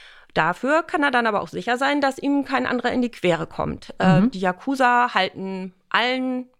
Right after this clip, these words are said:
Speaker 1: Unbill von ihm fern und auch von seinen Kunden.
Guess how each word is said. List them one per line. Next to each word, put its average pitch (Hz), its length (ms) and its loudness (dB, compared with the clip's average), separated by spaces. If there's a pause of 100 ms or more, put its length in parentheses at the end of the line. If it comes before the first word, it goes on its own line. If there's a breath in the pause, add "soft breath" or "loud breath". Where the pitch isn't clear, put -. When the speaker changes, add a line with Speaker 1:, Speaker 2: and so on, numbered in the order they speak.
(160)
Speaker 1:
Unbill 220 400 4
von 180 280 -4
ihm 165 120 -8
fern 285 480 0
und 220 160 -6
auch 165 140 -2
von 180 180 -6
seinen 160 300 -6
Kunden. 269 380 2